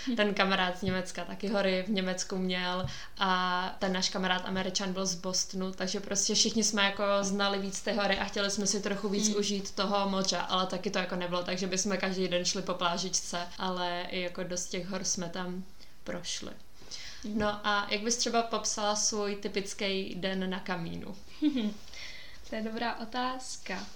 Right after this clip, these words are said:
Speaker 1: No, já jsem si vždycky jako na, třeba na Facebooku v příspěvcích nebo prostě v různých, nevím, knížkách četla, že jako ty poutníci stávají jak strašně brzo.
Speaker 2: <laughs>
Speaker 1: Že prostě,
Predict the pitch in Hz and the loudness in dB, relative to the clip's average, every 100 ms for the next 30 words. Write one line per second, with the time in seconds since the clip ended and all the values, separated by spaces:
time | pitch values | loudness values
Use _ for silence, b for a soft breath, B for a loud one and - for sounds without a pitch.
0 | 233 233 226 277 285 302 247 240 - - | 6 10 10 8 4 6 6 2 0 4
1 | 262 233 247 240 240 - - 240 226 220 | 6 6 4 4 4 -2 0 6 8 8
2 | 214 - 220 233 233 247 247 226 220 247 | 6 6 6 6 6 4 4 0 -2 -4
3 | - 247 247 - 233 233 - - 226 220 | 0 2 2 4 2 2 -4 0 2 2
4 | 220 - 226 220 202 226 220 214 214 214 | 0 -2 0 2 2 2 4 2 2 0
5 | - 220 208 202 208 226 208 208 208 202 | 2 2 2 2 2 2 0 0 -2 -2
6 | 202 - 226 226 - 214 214 - 247 - | -2 0 2 2 2 2 2 2 2 2
7 | 185 180 214 214 220 226 233 214 220 214 | 2 2 4 2 2 0 -2 0 0 2
8 | 220 220 220 214 208 202 202 202 - - | 0 0 -2 -2 2 2 2 -4 -8 -6
9 | - 226 220 247 226 226 226 277 277 - | 0 2 2 2 4 4 4 6 6 2
10 | - - - - - 254 247 226 247 254 | -4 -8 -8 -8 -2 0 2 2 2 2
11 | - 262 247 240 | 2 2 4 4